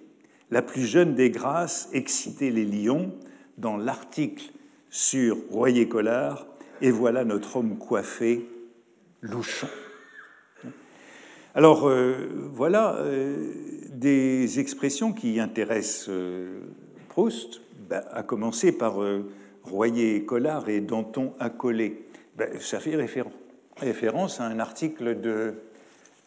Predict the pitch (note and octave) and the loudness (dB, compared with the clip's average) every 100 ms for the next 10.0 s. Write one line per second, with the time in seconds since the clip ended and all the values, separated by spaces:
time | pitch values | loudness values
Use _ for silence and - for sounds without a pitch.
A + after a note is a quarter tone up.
0 | - - A2 G2+ F3+ G3 - - - - | -14 -8 -6 -2 0 0 -4 -12 -20 -20
1 | - - A2 - D3+ D#3 C3+ G#2+ G#2+ F2+ | -20 -8 -8 -2 -4 -2 -2 -2 -2 -2
2 | A2+ B2 G#2+ A2+ B2+ - - - - - | 0 2 2 2 2 0 -6 -16 -20 -20
3 | - - A#2 A#2 A2+ A2+ A2+ - - - | -12 -8 0 4 4 4 0 -6 -10 -8
4 | A2+ A2 A2+ - F3+ - A#2+ G2+ A2+ D3 | -4 -2 -2 0 0 0 -2 0 2 2
5 | - E3+ D#3 A#2 A2+ G#2 D#3+ - - G2 | 2 2 2 2 0 0 -2 -2 -4 -2
6 | F#2 - - F2+ - G2 G#2 - A2 G2+ | -2 -6 -10 -14 -16 -18 -16 -4 -2 -2
7 | G2 F#2+ F#2+ G2+ - F2+ F#2+ - C#3+ C3+ | -2 -2 -4 -6 -6 -6 -6 -6 -2 0
8 | G#2 G#2 G#2 F#2+ G#2 A#2+ A#2 - - - | 0 2 0 0 4 4 4 0 -6 -16
9 | - - - A2 - - - A#2 C#3+ | -20 -20 -6 -2 -2 -4 -2 0 2